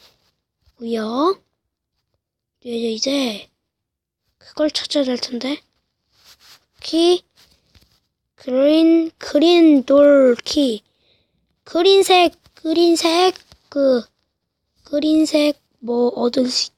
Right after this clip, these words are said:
있다. 그린색 키. 어, 뭐야, 여기 왜 못 들어가죠?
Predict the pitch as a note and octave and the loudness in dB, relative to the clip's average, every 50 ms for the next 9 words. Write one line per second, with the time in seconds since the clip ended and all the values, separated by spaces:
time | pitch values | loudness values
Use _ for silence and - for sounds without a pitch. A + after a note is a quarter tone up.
0 | _ _ - A#3+ G#3+ - _ _ _ _ _ _ _ _ _ _ _ _ _ _ | _ _ -20 -20 -20 -20 _ _ _ _ _ _ _ _ _ _ _ _ _ _
1 | _ _ _ _ _ _ _ B3+ B3 B3+ C4 C4+ C4+ C4+ C4+ C#4 C4+ C4+ C4 - | _ _ _ _ _ _ _ -8 -4 -2 -2 0 -2 0 -2 -2 -2 -2 -4 -8
2 | _ _ _ _ - - - D#4+ D4 C#4 D#4 F4+ - _ _ _ _ _ _ _ | _ _ _ _ -10 -4 -2 -2 -2 -2 -4 -8 -12 _ _ _ _ _ _ _
3 | _ _ _ _ _ _ _ _ _ _ _ _ _ _ _ _ _ _ _ _ | _ _ _ _ _ _ _ _ _ _ _ _ _ _ _ _ _ _ _ _
4 | _ _ _ _ _ _ _ _ _ _ _ _ _ _ _ - C#4+ C#4+ C#4 D#4 | _ _ _ _ _ _ _ _ _ _ _ _ _ _ _ -16 -14 -6 -2 2
5 | E4 E4+ E4+ E4 E4 D4 D#4 F4 F4 F4 F4 E4+ E4+ E4 E4+ E4 C#4+ C4+ C#4+ D4 | 4 6 6 6 4 4 4 4 4 4 4 4 4 4 4 2 2 0 0 -2
6 | - _ - E4+ D#4 D#4+ D#4+ D4+ D#4 D#4 D4+ - - E4+ E4 D#4+ D#4 D4+ D4 C#4+ | -2 _ -2 0 2 2 2 2 0 -2 -2 0 0 0 0 2 0 0 -2 -2
7 | C4+ C4+ C4 C4 | -4 -6 -8 -14